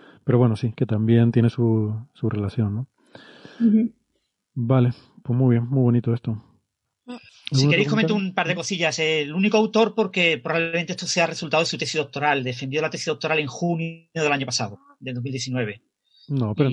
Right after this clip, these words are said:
Speaker 1: entonces
Speaker 3: bueno,
Speaker 1: pondrías
Speaker 3: ha
Speaker 1: a
Speaker 3: estado
Speaker 1: los
Speaker 3: trabajando.
Speaker 1: directores, tendrías que poner a los directores de tesis, esos
Speaker 3: Ah, no lo
Speaker 1: artículos
Speaker 3: sé,
Speaker 1: de tesis,
Speaker 3: no lo
Speaker 1: ¿no?
Speaker 3: sé. Lo mismo es conclusión. Tiene varios artículos con varios autores en su currículum y,
Speaker 1: Sí.
Speaker 3: y este es como una especie como de review de lo que ha sacado en los últimos años. Lo mismo,
Speaker 1: Ajá.
Speaker 3: eh, y bueno, estudió en Washington, en la Universidad de Washington.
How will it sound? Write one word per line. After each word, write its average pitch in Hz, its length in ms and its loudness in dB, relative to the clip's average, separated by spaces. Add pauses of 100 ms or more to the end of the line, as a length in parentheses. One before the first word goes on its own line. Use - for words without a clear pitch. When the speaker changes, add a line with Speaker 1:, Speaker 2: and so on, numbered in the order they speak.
(120)
Speaker 1:
entonces 127 40 -2
Speaker 3:
bueno, 123 160 -2
Speaker 1:
pondrías 123 180 4
Speaker 3:
ha 135 40 4
Speaker 1:
a - 20 4
Speaker 3:
estado 143 160 4
Speaker 1:
los 139 80 2
Speaker 3:
trabajando. 123 380 0
Speaker 1:
directores, 113 520 -2
tendrías 117 240 -2
que 120 60 0
poner 117 140 -2
a - 20 0
los 110 60 0
directores 104 340 -4
de 101 60 -6
tesis, 117 340 -2
esos 101 160 -12
Speaker 3:
Ah, 170 80 0
no 170 60 -4
lo 185 60 0
Speaker 1:
artículos 110 340 -4
Speaker 3:
sé, 113 60 -4
Speaker 1:
de 120 40 -2
tesis, - 120 -6
Speaker 3:
no 113 40 -2
lo 170 60 0
Speaker 1:
¿no? 175 60 0
Speaker 3:
sé. 180 260 -2
Lo 160 160 -4
mismo 226 240 2
es - 60 0
conclusión. 175 360 -4
Tiene 202 140 0
varios 214 160 2
artículos 196 400 -2
con 170 80 -6
varios 175 200 -2
autores 233 520 -2
en 180 100 -14
su 190 100 -12
currículum 226 540 -4
y, 160 120 -14
Speaker 1:
Sí. 143 160 -4
Speaker 3:
y 139 80 -6
este 160 140 -6
es 185 40 -6
como 190 100 -4
una 170 60 -2
especie 165 160 -8
como 170 160 -4
de 156 120 2
review 156 360 -2
de 175 120 0
lo 151 140 -2
que 139 280 0
ha 147 140 2
sacado 147 280 -6
en 139 60 -6
los 131 60 -6
últimos 131 220 -8
años. 160 200 -4
Lo 123 60 -4
mismo, 143 600 -6
Speaker 1:
Ajá. 107 200 -6 (400)
Speaker 3:
eh, 120 440 -8 (420)
y 139 140 -10
bueno, 170 160 0
estudió 147 340 0
en 151 360 -4
Washington, 165 380 -4
en 135 40 -4
la 131 40 -6
Universidad 139 440 -6
de 127 60 -8
Washington. 120 400 -10